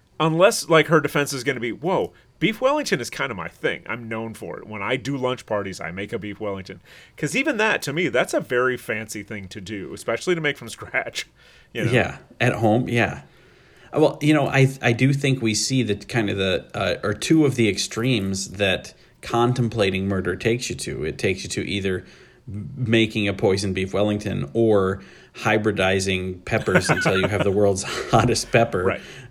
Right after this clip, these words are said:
Speaker 2: as, as a more innocuous, uh, diversion than actually making the beef Wellington.
Speaker 1: Right, right. Yeah, and also, like,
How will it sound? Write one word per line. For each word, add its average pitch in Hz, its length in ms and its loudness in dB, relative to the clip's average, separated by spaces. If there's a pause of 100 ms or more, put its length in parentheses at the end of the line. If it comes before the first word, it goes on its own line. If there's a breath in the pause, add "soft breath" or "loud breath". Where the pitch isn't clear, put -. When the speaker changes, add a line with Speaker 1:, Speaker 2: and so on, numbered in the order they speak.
Speaker 2:
as, 101 280 0
as 110 200 2
a 120 60 8
more 123 200 8
innocuous, 113 920 2
uh, 90 320 0 (840)
diversion 101 720 -2 (400 loud breath)
than 92 420 -2
actually 104 400 0
making 101 460 0
the 92 80 -6
beef 92 180 -6
Wellington. 95 320 -4
Speaker 1:
Right, - 220 -10 (240)
right. - 840 -20 (800)
Yeah, 165 220 6
and 165 80 2
also, 254 340 6
like, 127 300 4